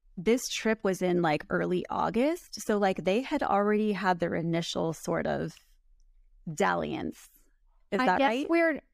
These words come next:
Speaker 2: I guess we're not calling the makeout the beginning of the affair, and I don't exactly know why.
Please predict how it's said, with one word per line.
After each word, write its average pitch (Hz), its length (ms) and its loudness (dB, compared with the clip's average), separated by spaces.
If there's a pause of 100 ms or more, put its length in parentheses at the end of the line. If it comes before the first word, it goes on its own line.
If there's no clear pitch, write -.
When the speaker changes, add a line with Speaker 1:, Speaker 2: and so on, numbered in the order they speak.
Speaker 2:
I 262 140 4
guess 269 320 0
we're 339 220 4
not 247 320 4
calling 269 420 4
the 254 60 4
makeout 214 640 2
the 220 280 2
beginning 220 460 2
of 208 120 2
the 214 120 2
affair, 202 640 0
and 226 120 4
I 226 100 4
don't 220 260 2
exactly 233 460 2
know 220 260 2
why. 214 600 2